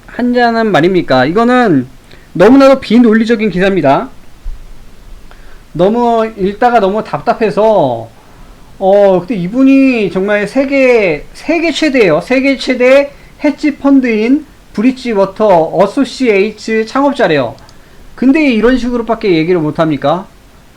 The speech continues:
아니면 기자가 그, 뭐, 말 전달을 잘못 옮길 것일까요?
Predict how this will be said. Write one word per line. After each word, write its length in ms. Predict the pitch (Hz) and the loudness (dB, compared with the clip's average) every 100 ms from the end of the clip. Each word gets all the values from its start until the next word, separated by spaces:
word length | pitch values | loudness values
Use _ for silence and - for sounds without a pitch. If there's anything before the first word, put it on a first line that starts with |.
| - - | -20 -6
아니면 460 | 170 233 247 240 | -2 0 0 -2
기자가 840 | 240 175 202 247 254 262 269 262 - - - _ - _ - | -4 -4 0 2 4 4 4 0 -6 -20 -20 _ -20 _ -12
그, 320 | - 220 220 | -4 -4 -4
뭐, 480 | 196 180 190 190 180 | -2 2 4 6 4
말 280 | 170 185 226 | 4 4 4
전달을 360 | 185 202 247 | 0 2 2
잘못 380 | 240 - 170 247 | 2 0 -2 0
옮길 260 | 269 262 240 | 2 2 0
것일까요? 600 | 208 202 190 143 180 | -2 -2 -2 -2 -2